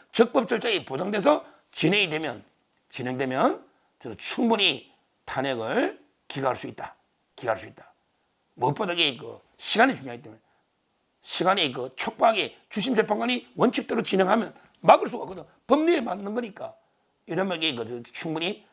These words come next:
사월 십팔 일 자연스럽게 지나면서 이게 충분한 방어권이 보장되면 우리가 탄핵에서 이길 수 있다. 그래서 오늘은 정영식 주심 재판관의 역할이 가장 중요하다.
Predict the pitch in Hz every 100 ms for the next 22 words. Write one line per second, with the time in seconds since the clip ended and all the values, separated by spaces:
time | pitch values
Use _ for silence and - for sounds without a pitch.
0 | _ - 131 131 - 160 123 110 120 214
1 | 233 139 101 - _ _ _ _ _ _
2 | _ - 131 156 147 170 156 113 - -
3 | 180 190 220 139 127 127 170 123 120 123
4 | 139 247 - - _ _ - 117 - 143
5 | 135 123 139 120 117 98 - - _ _
6 | _ _ _ 110 135 127 113 127 240 -
7 | _ _ _ _ _ - - 180 196 269
8 | 285 - _ _ _ - 147 185 160 151
9 | 151 185 175 135 131 185 294 370 - _
10 | _ _ - - 220 - 147 110 117 -